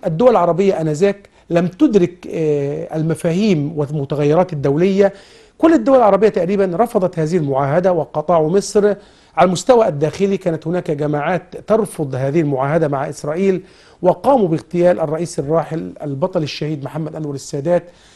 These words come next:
أثناء الاحتفال السنوي بنصر أكتوبر، وتحديدا في ستة أكتوبر عام ألف تسعمية واحد وتمانين. بعد، آه، استشهاد الرئيس السادات تولى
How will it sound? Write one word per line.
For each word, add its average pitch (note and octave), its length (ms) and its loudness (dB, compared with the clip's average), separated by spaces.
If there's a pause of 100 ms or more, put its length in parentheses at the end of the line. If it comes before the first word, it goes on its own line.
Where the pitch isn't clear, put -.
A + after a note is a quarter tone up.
(180)
أثناء G3+ 320 -4
الاحتفال E3 480 -6
السنوي D#3+ 560 -4 (400)
بنصر D3+ 500 -4
أكتوبر، D3+ 560 -6 (100)
وتحديدا D3+ 720 -8 (220)
في D3+ 120 -8
ستة G#3 300 -6
أكتوبر D3+ 400 -6
عام B2+ 140 -10
ألف - 180 -12
تسعمية C#3+ 480 -8
واحد C#3 200 -6
وتمانين. A#2 480 -12 (840)
بعد، G#3 260 4
آه، F3 600 -2
استشهاد A#3 520 -6
الرئيس E3 280 -6
السادات F3 540 -6
تولى D3+ 320 -2